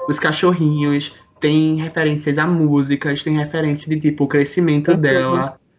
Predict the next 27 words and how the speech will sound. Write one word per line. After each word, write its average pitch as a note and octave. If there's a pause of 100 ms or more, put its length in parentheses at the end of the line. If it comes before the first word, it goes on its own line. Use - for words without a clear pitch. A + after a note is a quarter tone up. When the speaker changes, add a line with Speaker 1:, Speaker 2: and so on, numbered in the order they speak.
(640)
Speaker 1:
Eu D#3+
demorei, F#3+
Speaker 2:
É, -
tem F#3+
Speaker 1:
tipo F#3+
assim, F#3+
eu E3
tive, F3+
Speaker 2:
ela E3+
Speaker 1:
eu -
tive -
que F#3+
Speaker 2:
cristã. E3
Speaker 1:
assistir D#3
mais E3
Speaker 2:
Sabe G3
aquela, G3+ (1160)
pode -
continuar. F3 (400)
Speaker 1:
<laughs> -
Eu F#3+
tive F#3
que F3+
assistir F3+
umas D#3+
três F3+
vezes D#3